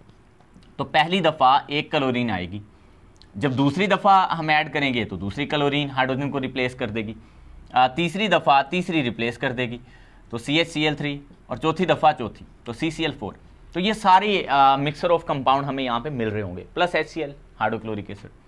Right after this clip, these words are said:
हम इसको बैलेंस नहीं कर रहे रिएक्शन को, तो just आपको बताना ये था, इसे हम monohaloalkane, di-, tri and tetrahaloalkanes बना सकते हैं, यानी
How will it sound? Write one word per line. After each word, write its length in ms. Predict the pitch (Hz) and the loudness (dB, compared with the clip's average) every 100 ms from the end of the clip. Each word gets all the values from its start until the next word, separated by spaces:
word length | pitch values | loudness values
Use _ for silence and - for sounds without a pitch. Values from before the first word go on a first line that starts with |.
| - - - - - - | -20 -20 -20 -20 -20 -8
हम 100 | 117 | -8
इसको 180 | 113 123 | -6 -2
बैलेंस 380 | 110 117 120 147 | 0 0 -4 -6
नहीं 100 | 147 | -4
कर 160 | 110 | -4
रहे 140 | 117 143 107 | -4 -8 -10
रिएक्शन 360 | 104 98 107 | -8 -8 -8
को, 180 | 104 - - - - - _ - - - | -10 -16 -20 -20 -20 -20 _ -20 -20 -8
तो 100 | 127 | -2
just 220 | 135 156 | 0 2
आपको 240 | 160 156 165 | 2 2 0
बताना 320 | 143 127 170 | 2 2 2
ये 200 | 156 120 | 0 -2
था, 260 | 123 135 - - - - | 0 -4 -4 -20 -14 -8
इसे 180 | 139 170 | -4 -2
हम 140 | 135 | 0
monohaloalkane, 840 | 131 180 175 165 165 156 156 151 | 0 0 0 2 2 0 -6 -2
di-, 400 | 117 120 135 135 | 2 4 2 2
tri 20 | |
and 360 | 127 123 123 120 | 0 0 -2 -4
tetrahaloalkanes 800 | 113 123 120 107 101 98 123 110 | -2 -2 -2 -2 -4 -6 -10 -10
बना 300 | 90 117 110 | -6 -4 -4
सकते 240 | 104 - | -8 -12
हैं, 80 | 107 | -4
यानी 240 | 147 175 | -2 -2